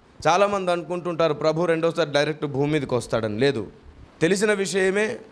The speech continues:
మరొకసారి తెలియజేయడానికి, ప్రభువు రెండవసారి మధ్యాకాశానికి వస్తారు, భూమి మీదకి రారు. మనమే ఎత్తబడి మధ్యాకాశానికి వెళ్ళి వివాహం అందిన తర్వాత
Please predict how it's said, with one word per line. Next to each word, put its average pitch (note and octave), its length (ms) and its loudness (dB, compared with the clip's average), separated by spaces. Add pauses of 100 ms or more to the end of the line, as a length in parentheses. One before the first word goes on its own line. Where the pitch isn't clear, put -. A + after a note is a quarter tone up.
మరొకసారి E3+ 580 0
తెలియజేయడానికి, D3 880 0
ప్రభువు E3 580 0
రెండవసారి E3+ 840 2 (520)
మధ్యాకాశానికి C#3+ 880 0
వస్తారు, A2+ 360 -4 (760)
భూమి C#3+ 200 2
మీదకి D3+ 220 0
రారు. G#2 200 -2 (440)
మనమే E3 480 2
ఎత్తబడి F#3+ 500 -2 (540)
మధ్యాకాశానికి D3+ 920 0
వెళ్ళి D#3+ 240 0
వివాహం D3 520 2
అందిన D3 240 -4
తర్వాత C#3+ 500 0